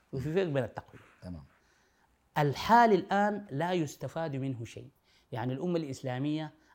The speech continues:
Speaker 1: التقويم، أنا بقول لك العربي، خلينا نقول التقويم القمري عديل. إذا هو في تقويم أصلا. الآن لا يستفاد منه شيء، ولا في علاقة ما بين أسماء الشهور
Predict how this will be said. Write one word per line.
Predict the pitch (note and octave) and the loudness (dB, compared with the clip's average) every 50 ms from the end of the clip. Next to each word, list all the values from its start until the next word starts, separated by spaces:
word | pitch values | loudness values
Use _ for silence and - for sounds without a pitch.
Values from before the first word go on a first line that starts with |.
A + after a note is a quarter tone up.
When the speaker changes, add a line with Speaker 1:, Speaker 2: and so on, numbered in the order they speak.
| - - | -10 -10
Speaker 1:
التقويم، | - - - B2+ - - C#3+ D3+ D#3 | -10 -8 -10 -10 -6 -2 -2 0 0
أنا | D3+ D3 C#3+ | 0 -2 -2
بقول | B2+ B2+ C#3+ D3 | -2 -2 0 -2
لك | C3+ - - | -2 -2 0
العربي، | A#2 A2+ B2 C3 A#2+ A#2 | 2 2 2 2 0 -2
خلينا | - F3 G#3+ G#3+ F3+ | -2 0 2 2 2
نقول | E3+ G3 | 2 2
التقويم | F3+ - - - - F#3 F3 | 0 0 -2 -2 0 0 0
القمري | D#3 B2+ - D#3 D3 C3+ A#2+ A2 | 0 0 -2 -2 -2 0 -2 -2
عديل. | G#2+ B2 C#3+ D#3+ C#3 G#2 - - _ _ _ _ _ _ - E2 E2 - - _ _ _ _ _ - | -2 -2 -2 -2 -4 -4 -8 -16 _ _ _ _ _ _ -18 -18 -18 -18 -20 _ _ _ _ _ 0
إذا | E3 C3 F3 | 4 6 6
هو | D#3+ D#3+ G#3+ G3 | 8 8 6 6
في | - - C#3 | 6 2 -4
تقويم | - A2 - - B2+ B2+ A#2 | -6 -6 -4 -4 -4 -2 -4
أصلا. | A2 - - - - _ _ _ _ _ _ _ _ _ _ _ _ _ _ _ _ _ _ _ - C#3+ | -6 -8 -12 -16 -18 _ _ _ _ _ _ _ _ _ _ _ _ _ _ _ _ _ _ _ -6 -4
الآن | C#3+ - F#3 G#3+ A3+ | 2 4 6 6 8
لا | A#3 A#3 | 6 6
يستفاد | A#3 A3 G#3 - F#3 E3 - G#3 G#3 F#3 | 6 4 2 -2 -4 -2 -2 -2 0 0
منه | G3+ F3 F#3+ F#3+ D#3 D#3+ | 0 0 0 0 -2 -4
شيء، | C#3+ - F3 F#3+ G#3+ B3+ - - _ _ _ _ _ _ _ _ _ _ _ _ _ _ _ _ _ _ _ _ - | -4 -2 -2 -2 -2 -4 -8 -16 _ _ _ _ _ _ _ _ _ _ _ _ _ _ _ _ _ _ _ _ -2
ولا | C#3+ D3+ F3 F#3+ A3 B3 B3+ | 4 6 10 12 12 12 10
في | B3 B3+ A3+ | 10 6 6
علاقة | F3 E3+ F#3+ A3 A3+ A3 - F#3+ | 6 8 8 8 8 8 6 4
ما | F3+ F3 | 4 4
بين | E3 E3 D#3+ D#3+ - | 4 4 2 2 0
أسماء | D#3 D3 - F#3+ G#3 A3 - - | -2 -4 -2 0 0 0 0 0
الشهور | F3 - - - D3+ D#3 G#3+ A3+ A#3 B3 G#3 - - - | -2 -4 -4 -4 0 2 4 4 4 4 2 0 -4 -8